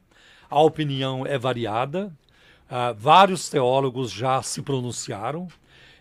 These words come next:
e na, e a maioria dos teólogos são favoráveis, né? Os pronunciamentos, as opiniões são favoráveis, né? É, eu quero pontuar algumas coisas. É, primeiro que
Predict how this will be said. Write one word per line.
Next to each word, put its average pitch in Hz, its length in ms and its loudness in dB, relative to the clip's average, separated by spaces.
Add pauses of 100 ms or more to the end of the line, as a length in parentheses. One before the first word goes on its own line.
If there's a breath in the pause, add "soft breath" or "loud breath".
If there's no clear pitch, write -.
e 135 60 -6
na, 147 200 -2
e 139 140 0
a 139 40 4
maioria 185 460 2
dos 147 200 -10
teólogos 123 460 -2
são 143 220 -4
favoráveis, 117 800 -8
né? 143 200 -4 (420 loud breath)
Os 147 180 -2
pronunciamentos, 131 880 -4
as 127 140 -4
opiniões 127 480 -6
são 143 200 -8
favoráveis, 104 720 -10
né? 143 160 -6 (720 loud breath)
É, 127 460 0
eu 165 140 2
quero 175 360 2
pontuar 139 400 -2
algumas 147 380 -4
coisas. 143 680 -4 (460 soft breath)
É, 120 360 0
primeiro 165 640 2
que 131 540 -6